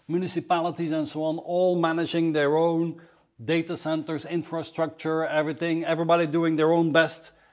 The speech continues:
but not the national, uh, well, infrastructure or strategy around that.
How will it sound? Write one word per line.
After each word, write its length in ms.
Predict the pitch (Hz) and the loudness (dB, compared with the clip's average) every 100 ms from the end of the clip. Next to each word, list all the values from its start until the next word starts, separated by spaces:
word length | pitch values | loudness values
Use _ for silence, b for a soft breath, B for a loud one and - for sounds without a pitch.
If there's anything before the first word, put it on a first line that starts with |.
| b | b
but 160 | 156 151 | -10 -4
not 140 | 160 | -2
the 100 | 156 | 0
national, 720 | 156 156 - 165 151 147 151 | 0 -2 -4 -2 0 0 0
uh, 720 | 143 143 139 139 135 135 131 131 139 - - - - 123 | 0 0 2 2 2 2 2 0 -6 -16 -20 -20 -18 -12
well, 220 | 139 117 | -10 -6
infrastructure 680 | 151 165 170 - 156 151 165 | -6 -6 -8 -4 -6 -4 -4
or 120 | 147 | -4
strategy 480 | 127 151 147 131 151 | -2 -4 -4 -8 -6
around 340 | 139 143 147 | -4 -4 -2
that. 260 | 151 147 | -2 -2